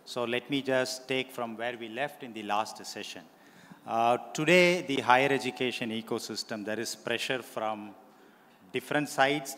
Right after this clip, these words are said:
and on different stakeholders. The, uh, institutional leadership is behind rankings and ratings. Uh, faculty is behind the publications and students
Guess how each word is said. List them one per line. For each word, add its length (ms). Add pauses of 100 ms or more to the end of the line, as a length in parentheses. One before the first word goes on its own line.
and 480
on 320
different 340
stakeholders. 800 (800)
The, 260
uh, 240
institutional 800
leadership 720
is 440 (180)
behind 440
rankings 580
and 160
ratings. 680 (540)
Uh, 220
faculty 720
is 140
behind 520
the 60
publications 960
and 160
students 800